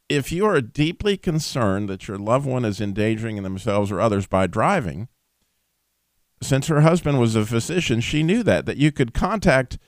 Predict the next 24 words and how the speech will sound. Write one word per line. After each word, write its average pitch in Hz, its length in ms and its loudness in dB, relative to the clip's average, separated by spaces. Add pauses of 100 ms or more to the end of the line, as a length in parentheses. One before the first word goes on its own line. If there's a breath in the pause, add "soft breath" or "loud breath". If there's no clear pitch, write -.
(220)
their 143 320 4
physician. 151 580 2
Now, 101 180 0
the, 98 240 -2
this 110 200 -6
is 120 120 -8
the 110 120 -2
physician 113 540 -2
of 101 160 -4
your 104 220 -2 (100)
parent 107 380 0 (380)
or 104 120 2
your 117 120 2
loved 110 280 2
one, 80 240 -6 (840)
and 117 220 2
that 151 240 2
parent 156 280 4
or 127 100 2
loved 123 260 0
one 110 220 -2
can 107 200 0
send 147 480 0 (120)
a 120 260 4